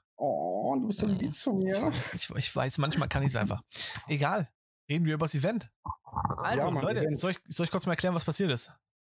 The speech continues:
Speaker 2: Oder?
Speaker 1: Teaser,
Speaker 2: Erstmal
Speaker 1: Teaser.
Speaker 2: Nee, ich erkläre kurz, was passiert ist. Das hauen wir durch hier. Ähm,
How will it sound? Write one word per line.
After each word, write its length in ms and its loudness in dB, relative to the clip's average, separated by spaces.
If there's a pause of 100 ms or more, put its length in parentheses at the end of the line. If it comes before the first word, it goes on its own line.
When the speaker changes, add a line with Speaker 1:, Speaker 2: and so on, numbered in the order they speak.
(180)
Speaker 2:
Oder? 0 - (140)
Speaker 1:
Teaser, 140 2
Speaker 2:
Erstmal 240 0
Speaker 1:
Teaser. 220 0 (600)
Speaker 2:
Nee, 60 2
ich 100 2
erkläre 280 2
kurz, 160 0
was 120 0
passiert 280 2
ist. 180 2
Das 140 2
hauen 200 2
wir 60 0
durch 220 -2
hier. 180 -6 (760)
Ähm, 320 0